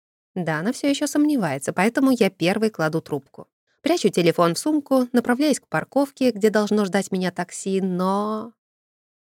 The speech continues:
Когда прохожу мимо одной из машин, дверца вдруг распахивается рядом со мной. Не успеваю даже пикнуть, как из салона кто-то выходит и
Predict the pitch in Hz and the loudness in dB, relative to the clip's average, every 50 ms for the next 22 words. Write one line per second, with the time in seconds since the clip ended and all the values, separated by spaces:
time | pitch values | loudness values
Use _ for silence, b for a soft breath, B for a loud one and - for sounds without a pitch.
0 | _ _ - 214 208 196 202 196 - - 190 - 220 220 196 - 208 202 175 160 | _ _ -6 -4 -2 0 0 0 0 -4 -4 -2 -2 -2 -2 0 -2 0 0 0
1 | 160 165 160 170 165 185 175 175 170 160 165 160 165 - - - 254 247 233 226 | 0 0 0 -2 0 -2 -2 -2 -2 -4 -4 -6 -8 -8 -4 -4 -2 -2 -4 -6
2 | _ _ _ _ _ _ _ _ _ 196 180 226 277 269 - - 240 202 - 240 | _ _ _ _ _ _ _ _ _ 2 2 2 2 2 0 -4 -2 0 0 0
3 | 240 - 190 180 - - - 196 214 - 240 208 208 196 - - 175 175 165 - | 0 0 -4 -4 -4 -4 -4 -6 -2 -2 -2 -2 -2 -4 -4 -6 -4 -4 -4 -6
4 | 165 156 - - 160 156 147 139 143 160 _ _ _ _ _ _ _ _ _ _ | -6 -10 -12 -14 -12 -10 -10 -10 -10 -12 _ _ _ _ _ _ _ _ _ _
5 | _ _ _ _ - 262 285 - - 285 269 254 262 262 214 220 226 220 233 220 | _ _ _ _ 0 0 0 0 0 0 0 2 2 2 2 2 2 2 0 0
6 | - 247 262 262 - - 147 131 - - - 185 - - 180 170 - - 175 185 | 0 0 0 0 -2 -10 -12 -12 -12 -6 -6 -4 0 0 0 0 0 0 2 2
7 | 226 262 240 202 - - 233 240 196 143 147 139 - - 233 262 254 269 254 - | 4 4 2 2 2 0 -2 -2 0 -6 -6 -6 0 0 2 2 2 0 -2 -2
8 | - 202 202 208 208 214 208 208 202 190 | -4 0 0 2 2 2 0 -2 -4 -8